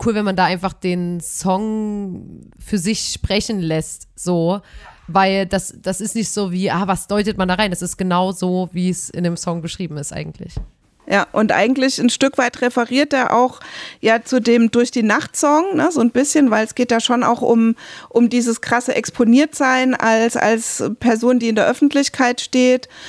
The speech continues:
Speaker 2: Ähm, aber es kann ja genauso gut auch um eine Person gehen, die einfach immer für andere da ist und ein gutes,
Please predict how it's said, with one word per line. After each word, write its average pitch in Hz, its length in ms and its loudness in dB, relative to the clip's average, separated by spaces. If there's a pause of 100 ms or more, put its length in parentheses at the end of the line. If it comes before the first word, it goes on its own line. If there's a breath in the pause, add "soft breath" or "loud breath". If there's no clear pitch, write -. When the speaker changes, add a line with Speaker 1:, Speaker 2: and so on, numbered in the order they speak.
(260 loud breath)
Speaker 2:
Ähm, 208 560 4
aber 196 240 2
es 196 180 -4 (140)
kann 226 180 2
ja 220 60 2
genauso 208 380 0
gut 208 180 -4
auch 202 160 2
um 208 80 0
eine 202 120 4
Person 208 440 2
gehen, 196 280 2
die 190 200 0
einfach 196 320 0
immer 202 260 4
für 208 140 -2
andere 202 320 0
da 196 240 2
ist 196 200 -2
und 196 280 0
ein 208 80 -2
gutes, 202 420 -2